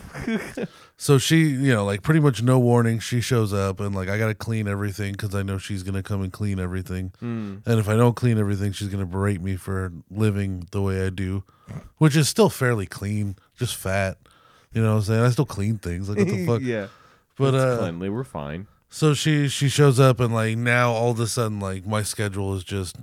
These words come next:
Speaker 2: fuck. You know what I'm saying? It's like, get up early, go to work, come back. All right, what are we doing with mom? You know what I'm saying? What am I doing with, like, my sister and my niece? So, and then I'm sleeping in the garage with all the bugs.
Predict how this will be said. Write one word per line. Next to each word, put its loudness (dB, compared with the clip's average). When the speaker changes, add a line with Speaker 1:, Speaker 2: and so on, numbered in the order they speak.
Speaker 2:
fuck. -2
You 0
know 4
what 4
I'm 0
saying? 0
It's -2
like, -2
get 2
up 6
early, 2
go 0
to 2
work, -2
come -2
back. -2
All 2
right, 2
what 2
are 2
we 0
doing 0
with 0
mom? -2
You -8
know -2
what -2
I'm -6
saying? -6
What -2
am -4
I -2
doing -4
with, -6
like, -8
my -8
sister -6
and -4
my -6
niece? -8
So, -2
and 2
then 4
I'm 0
sleeping 2
in 2
the -2
garage 0
with 0
all 0
the -6
bugs. -2